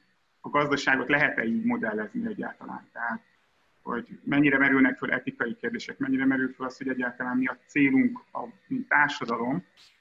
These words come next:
és hogy, hogy ezeken keresztül hogyan, em, hogyan lehet a társadalmat jobban megérteni, illetve a gazdaságot, gazdagságot jobban, eh, megérteni is. És a cím is egyértelműen számomra erre utal,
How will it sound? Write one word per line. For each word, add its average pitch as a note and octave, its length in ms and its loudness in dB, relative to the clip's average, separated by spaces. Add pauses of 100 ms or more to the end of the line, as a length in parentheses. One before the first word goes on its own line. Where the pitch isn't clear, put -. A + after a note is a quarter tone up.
(420)
és A#2+ 260 -6
hogy, B2+ 260 0 (300)
hogy - 100 -8
ezeken C#3+ 360 0
keresztül A2 720 -4 (460)
hogyan, G#2+ 440 -4
em, G#2+ 380 -4 (120)
hogyan B2 220 0
lehet A2 300 0 (420)
a - 140 -20
társadalmat A2+ 540 -2 (160)
jobban A#2 320 -2
megérteni, C3 520 0
illetve C3 220 -6
a A2 60 -6
gazdaságot, A2 680 -6 (120)
gazdagságot A2+ 640 -12
jobban, A2 400 -8 (680)
eh, A2 360 -4 (500)
megérteni A2+ 640 -2
is. C#3 360 0 (280)
És - 140 -20
a B2 160 -2
cím B2+ 320 0
is - 140 -2
egyértelműen A2 720 -6 (200)
számomra A2 440 -4
erre A2+ 240 -2
utal, C3+ 560 -2